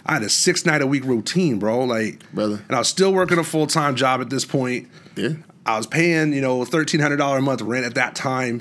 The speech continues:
Speaker 2: Mm-hmm.
Speaker 1: by myself. Like, I didn't, I wasn't making the money to be comfortable.
Speaker 2: Right.
Speaker 1: But I was spending, like, seven hundred dollars a month going out drinking.
Speaker 2: Yeah.
Speaker 1: Like, easy.
Speaker 2: That'll happen.
Speaker 1: You know what I'm saying? And then I finally told myself,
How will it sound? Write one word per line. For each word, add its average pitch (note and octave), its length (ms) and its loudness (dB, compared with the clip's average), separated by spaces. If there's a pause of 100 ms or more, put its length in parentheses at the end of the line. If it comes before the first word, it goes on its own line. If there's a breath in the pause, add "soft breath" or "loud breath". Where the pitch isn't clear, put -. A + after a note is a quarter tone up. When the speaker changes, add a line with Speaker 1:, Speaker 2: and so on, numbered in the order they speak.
(100)
Speaker 2:
Mm-hmm. G#2 140 -4
Speaker 1:
by A#2 140 4
myself. B2 640 -2
Like, A#2 220 -4
I A#2 140 -4
didn't, B2 180 -4
I C3 80 -2
wasn't E3+ 220 0
making E3+ 260 2
the C#3 60 0
money D3 260 0
to B2 80 -2
be B2 200 -6
comfortable. F3 720 -4 (320 loud breath)
Speaker 2:
Right. G#2+ 220 0
Speaker 1:
But - 80 -4
I - 40 -2
was G3 100 0
spending, F3+ 200 -2
like, C#3 120 -4
seven E3 280 -2
hundred D#3 200 -2
dollars D3 280 -6
a A#2 60 -4
month C#3 420 -2
going C3+ 220 -4
out B2 140 -6
drinking. B2+ 360 -2 (760)
Speaker 2:
Yeah. A2+ 240 -4 (260)
Speaker 1:
Like, A2 240 -6
easy. D3+ 400 -2
Speaker 2:
That'll F2 180 -6
happen. C#3 340 -4 (220)
Speaker 1:
You C3 120 -4
know C#3 80 0
what C#3+ 40 0
I'm C3+ 40 -2
saying? D3 300 2
And C3+ 100 0
then C#3 160 2
I A#2+ 80 2
finally D3+ 340 0
told C#3+ 240 -2
myself, A2 580 -2